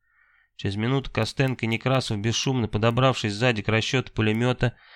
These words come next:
дождались, пока он начнет вести огонь, и двумя выстрелами прекратили представление. Быстро сняв тело пулемета со станка, они намотали на себя по парочке пустых лент.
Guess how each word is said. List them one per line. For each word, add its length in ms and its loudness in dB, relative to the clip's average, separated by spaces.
дождались, 460 6
пока 360 4
он 160 2
начнет 400 0
вести 300 0
огонь, 400 2
и 160 2
двумя 360 2
выстрелами 500 2
прекратили 540 2
представление. 800 0
Быстро 340 0
сняв 320 -2
тело 300 4
пулемета 640 0
со 160 -4
станка, 640 0
они 200 0
намотали 500 2
на 120 2
себя 300 2
по 160 2
парочке 420 -2
пустых 460 -2
лент. 340 2